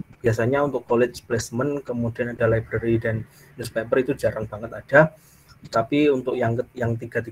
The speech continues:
yang tiga tadi di website, kemudian,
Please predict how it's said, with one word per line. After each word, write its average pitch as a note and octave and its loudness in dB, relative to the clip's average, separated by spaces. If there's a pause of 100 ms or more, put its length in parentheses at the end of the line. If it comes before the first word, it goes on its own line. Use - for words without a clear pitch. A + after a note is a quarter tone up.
(180)
yang A#2 -2
tiga A2+ -6
tadi C3 -2 (160)
di A2+ -4
website, A2+ -2
kemudian, A2+ -6